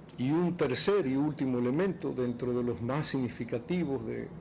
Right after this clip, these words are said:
aquella experiencia tan dramática, es que se me dio un consejo en una pregunta.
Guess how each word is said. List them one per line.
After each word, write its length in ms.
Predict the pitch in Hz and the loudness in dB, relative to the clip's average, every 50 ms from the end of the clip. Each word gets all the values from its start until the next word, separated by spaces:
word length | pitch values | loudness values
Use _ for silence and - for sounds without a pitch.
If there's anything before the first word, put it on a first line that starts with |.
| - - | -12 -8
aquella 400 | - 110 - - 131 127 127 131 | -8 -6 -2 0 0 2 2 0
experiencia 640 | - - - 120 117 123 131 131 123 - 123 - - | -2 -2 -2 -2 0 0 0 0 -2 -2 -4 -4 -4
tan 160 | 123 117 117 | -4 -4 -4
dramática, 560 | 117 127 131 160 180 175 - 147 131 - - - - - - - - - - - - - - - - - - - - - - - - - - - - - - - - - - - - - - - - - 117 233 226 - - - - - - - - - - - - - - - - - - - - - - - - | -2 -2 -2 -2 -2 -2 -4 -6 -6 -8 -10 -10 -12 -14 -18 -18 -18 -18 -18 -18 -18 -18 -18 -18 -18 -18 -18 -18 -18 -18 -20 -18 -18 -18 -18 -18 -18 -20 -20 -20 -20 -20 -20 -20 -20 -20 -20 -20 -18 -16 -14 -14 -14 -14 -16 -18 -18 -18 -18 -16 -16 -14 -14 -14 -14 -14 -14 -14 -14 -14 -14 -14 -16 -16 -16 -8 -4
es 120 | 151 156 | -4 -2
que 120 | 156 170 151 | 0 0 0
se 120 | - 151 | 0 2
me 120 | 139 135 135 | 2 2 2
dio 300 | 143 156 160 160 156 147 | 4 4 4 4 2 0
un 220 | - 156 156 151 | 0 0 -2 -2
consejo 580 | 151 - 143 135 - - 143 127 - - 131 127 - - - - - - - - - - - - - - - - - - - - - - - - - - - - - | -2 -2 -4 -4 -2 -2 -2 -2 -2 -4 -8 -10 -12 -16 -18 -20 -20 -20 -20 -20 -20 -20 -20 -20 -20 -18 -18 -18 -18 -18 -18 -18 -18 -18 -18 -18 -18 -18 -14 -8 -6
en 140 | 131 131 135 | -4 -2 0
una 200 | 139 143 131 123 | 0 0 -2 -2
pregunta. 440 | 123 120 113 113 110 107 - - | -2 -4 -4 -4 -4 -6 -8 -12